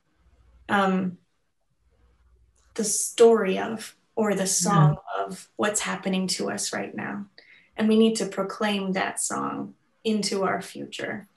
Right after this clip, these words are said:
Speaker 1: and do all the things that we do in our communities, make meaning of it, of it and, and, and relate it to scripture and theologize what's happening to us. Um, but we're gonna need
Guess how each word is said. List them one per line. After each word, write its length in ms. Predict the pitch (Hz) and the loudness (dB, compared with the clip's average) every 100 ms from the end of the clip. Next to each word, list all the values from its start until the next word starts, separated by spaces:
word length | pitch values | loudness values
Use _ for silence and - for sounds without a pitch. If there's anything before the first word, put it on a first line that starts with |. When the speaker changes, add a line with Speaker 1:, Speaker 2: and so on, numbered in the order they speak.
| - - - | -20 -20 -6
Speaker 1:
and 180 | 208 220 | -2 0
do 160 | 233 | 4
all 140 | 240 254 | 6 6
the 120 | 269 | 2
things 200 | 262 240 | -2 0
that 80 | 226 | 0
we 100 | 226 | 0
do 160 | 202 | -2
in 80 | 196 | -2
our 100 | 185 | -2
communities, 520 | 185 190 180 175 180 | -2 -2 -2 0 -2
make 260 | 202 202 202 | -2 -2 -2
meaning 400 | 208 208 208 208 | -2 -2 -2 -2
of 120 | 202 | -2
it, 120 | 208 - | -2 0
of 200 | 214 196 | 0 0
it 260 | 196 196 | 0 0
and, 200 | 196 190 190 | -4 -6 -4
and, 320 | 196 190 180 | -4 -2 -4
and 260 | - 190 | -6 -4
relate 300 | 185 190 196 | -2 -2 -2
it 120 | 202 196 | -4 -6
to 80 | 196 | -6
scripture 760 | - - 196 196 190 185 185 | -4 -4 -4 -2 0 2 2
and 260 | 185 190 190 | 0 -4 -4
theologize 760 | 202 190 202 196 190 190 190 196 | -2 0 0 -2 -2 -2 -2 -4
what's 180 | 190 - | -4 -2
happening 500 | 180 180 185 185 185 | -4 -4 -6 -6 -6
to 220 | - 185 | -6 -4
us. 420 | 170 175 - - - - - - - | -4 -4 -6 -10 -18 -20 -20 -20 -6
Um, 360 | 202 196 202 - | -2 0 -2 -4
but 140 | 226 | -2
we're 120 | 220 | -2
gonna 240 | 220 240 226 | 0 2 4
need 460 | 202 202 202 196 | 2 -2 -4 -8